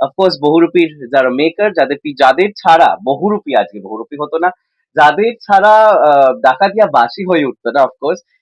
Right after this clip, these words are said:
সেই দুজন মানুষ, শিবুদা রয়েছেন, নন্দিতাদি রয়েছেন, স্বাগত ওয়ালে দুজনকেই।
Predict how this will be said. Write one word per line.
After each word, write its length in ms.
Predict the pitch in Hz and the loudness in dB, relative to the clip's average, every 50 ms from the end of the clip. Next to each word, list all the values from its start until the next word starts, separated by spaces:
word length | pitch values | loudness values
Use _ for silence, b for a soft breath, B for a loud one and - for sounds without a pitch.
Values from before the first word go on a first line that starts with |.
| _ - | _ -10
সেই 260 | - 185 190 233 254 | -4 -2 0 0 0
দুজন 340 | 233 226 208 185 196 180 165 | 0 -2 -2 0 0 0 0
মানুষ, 300 | 151 143 143 185 214 214 | 2 0 0 0 -2 -4
শিবুদা 640 | - - - - - - - 185 180 214 220 226 220 | -8 -16 -16 -18 -14 -8 -8 -6 -4 -2 2 4 4
রয়েছেন, 360 | 220 220 214 208 - 233 220 | 4 4 2 0 0 -2 0
নন্দিতাদি 460 | 196 170 165 170 180 190 196 180 196 | 0 0 0 0 0 0 -2 -2 0
রয়েছেন, 320 | 190 185 165 160 - 208 208 - B B B B B - | 0 0 0 0 0 -4 -6 -6 B B B B B -2
স্বাগত 400 | - 175 165 170 196 214 214 226 | 2 2 2 4 2 2 2 2
ওয়ালে 400 | 214 196 175 165 160 165 185 180 | 2 4 4 4 4 4 2 0
দুজনকেই। 520 | 165 151 147 170 175 180 170 180 190 233 | 0 0 2 2 2 2 0 -2 -4 -4